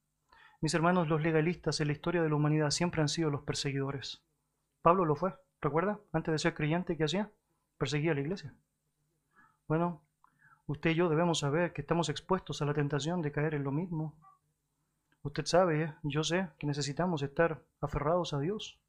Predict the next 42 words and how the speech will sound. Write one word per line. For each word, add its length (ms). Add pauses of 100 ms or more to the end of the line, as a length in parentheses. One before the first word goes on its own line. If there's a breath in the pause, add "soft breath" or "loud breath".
(460 soft breath)
Aquellos 280
que 100
confían 420
en 80
sí 120
mismos 340
más 180
que 100
en 140
Dios 320
son 160
un 100
peligro 520
constante. 560 (400)
¡Wow! 260 (800)
Es 100
un 60
peligro. 380 (1400)
Por 120
lo 60
tanto, 200
lo 100
que 80
necesitamos 520
hacer 200
es 60
confiar 320
más 180
en 100
Dios 340 (320)
y 60
creer 300
en 120
Él, 120 (140)
vivir 340 (600)
para 220
Él. 120 (2000 soft breath)
Una 140
segunda 340
cosa 240
es 80
mencionada 500